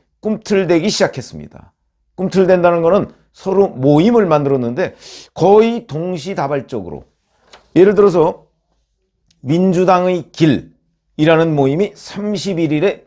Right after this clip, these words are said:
출범한다고 합니다. 참 묘하죠? 민주당의 길. 민주당은 지금 이재명 대표를 작년 팔월에 뽑아서, 음? 제일 야당으로서의 길을 가고 있는데 이 이름이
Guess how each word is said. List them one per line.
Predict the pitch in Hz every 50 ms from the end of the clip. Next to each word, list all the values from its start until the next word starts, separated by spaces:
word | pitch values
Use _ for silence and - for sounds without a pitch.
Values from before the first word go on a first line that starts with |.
| _ _
출범한다고 | - - 170 156 131 139 127 120 107 95 98 98 117 127
합니다. | 85 - - - _ _ _ _ _ _ _ _ _ _ _ - - - - - _ _ _ _ _ _ _ _ _ _ _ _ _ _
참 | - - - - - _ _
묘하죠? | 110 107 101 120 127 135 143 147 147 151 113 170 208 - -
민주당의 | 117 120 135 143 156 143 139 147 139 147 131 139 170 160
길. | - - - 73 - _ _ _ _ _ _ _ _ _ _ _ -
민주당은 | 160 190 262 277 269 254 285 269 262 254 196
지금 | 233 233 247 240 233 226
이재명 | 175 170 196 202 208 240 233 220 214 190
대표를 | 208 208 208 185 190 196
작년 | 156 156 160 180 180 180 170 -
팔월에 | - - 190 190 196 185 175 165 165
뽑아서, | - 190 202 208 180 147 127 113 80 - - _ _ _ _ _ _ _ _ _ _ _ _ _ -
음? | 139 147 214 - _ _ _ _ _ _ _ _ _
제일 | - 165 185 226 233 233 233 226 208
야당으로서의 | 196 196 185 190 185 185 185 185 175 151 185 185 180 -
길을 | - - 160 180 208 196 -
가고 | - - 156 180 220 196
있는데 | 135 113 135 196 202 131 95 - - _ _ _ _ _ _ _ _ _ _ _ _ _ _ _ -
이 | 175 196 226 247 240 220 - _ _ _ _ _ _ _ _ _ _ _ _ _ _
이름이 | - 180 196 196 214 208 254 277